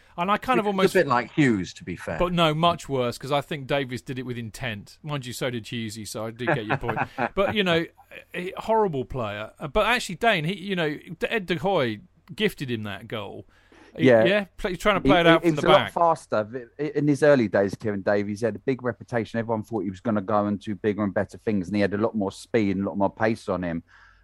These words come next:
Speaker 3: Uh, yeah, and it was, it was, uh, you was right. It was the, it was the first time, you know, the shed had opened, and it was a really good atmosphere. And obviously, I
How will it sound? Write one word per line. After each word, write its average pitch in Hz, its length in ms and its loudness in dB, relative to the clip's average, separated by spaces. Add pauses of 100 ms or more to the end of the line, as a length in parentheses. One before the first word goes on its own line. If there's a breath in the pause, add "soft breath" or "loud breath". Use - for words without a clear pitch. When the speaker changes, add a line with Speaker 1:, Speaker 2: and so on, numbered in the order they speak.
(120)
Speaker 3:
Uh, 117 360 6
yeah, 143 320 6
and 147 100 2
it 170 80 -2
was, 156 220 -4
it 135 100 -6
was, 151 180 -6
uh, 170 40 0
you 165 180 -2
was 151 140 -6
right. 175 260 -2
It 117 40 -6
was 117 100 -12
the, 123 200 -4
it 131 80 -8
was 120 120 -12
the - 80 -20
first 165 240 -2
time, 139 280 -4
you 127 140 -4
know, 120 80 -2
the 113 80 -8
shed 123 240 -2
had 117 120 0
opened, 98 540 0
and 117 120 -2
it 107 40 -6
was 101 120 -10
a 120 60 -6
really 139 300 -4
good 123 200 0
atmosphere. 95 540 -2
And 101 100 -2
obviously, 101 300 -6
I 101 40 -4